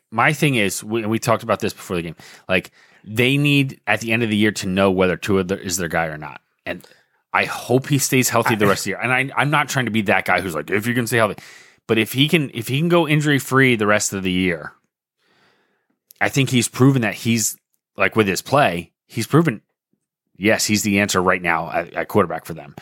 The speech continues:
Speaker 1: which is huge. Like that, th-, because if, if he wasn't, then it, it becomes a whole thing of what are they gonna have to do? You know what I mean?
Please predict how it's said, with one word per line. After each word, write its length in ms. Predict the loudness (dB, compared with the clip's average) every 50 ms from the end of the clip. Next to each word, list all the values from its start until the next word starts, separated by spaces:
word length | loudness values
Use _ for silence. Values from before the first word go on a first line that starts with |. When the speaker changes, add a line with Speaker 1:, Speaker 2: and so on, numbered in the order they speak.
| -20 -8 _
Speaker 1:
which 160 | -2 0 0
is 140 | 0 0 2
huge. 440 | 4 4 4 4 2 -6 _ -20 -20 _ _ _ _ _ _ _
Like 180 | 0 0 0 2
that, 220 | 0 0 0 -2 _ _ -18 -18
th-, 120 | -18 -18 _ _ _ _ _ _ _ _ _ _ _ _ _ _ _ _ _ _ _ _ _ _ _ _ _ _ 0
because 400 | 0 0 2 4 2 2 2 2
if, 320 | 0 0 -2 -2 -10 -16 _ _ _ _ _ _ _ _ _ _ _ _ _
if 160 | -4 -2 0
he 80 | 0
wasn't, 600 | 2 4 4 4 4 4 0 -2 -4 -6 _ -4
then 180 | 0 0 2 2
it, 140 | 0 -4 -6 _ _
it 200 | -4 -4 -4 -2
becomes 320 | -2 -4 -2 -2 -2 0 -2
a 60 | 2
whole 160 | 4 4 4
thing 240 | 4 2 0 0 0
of 180 | -2 -6 -8
what 280 | -12 -12 -2 0 0 2
are 80 | 2 0
they 100 | 0 0
gonna 180 | -2 -2 -2
have 180 | -2 -2 -4 -4
to 80 | -6 -8
do? 160 | -8 -8 -8 -8 -12 -16 -8
You 140 | -6 -4 -4
know 80 | -4
what 100 | -4 -6
I 60 | -6 -4
mean? 260 | -2 0 0 -2 -4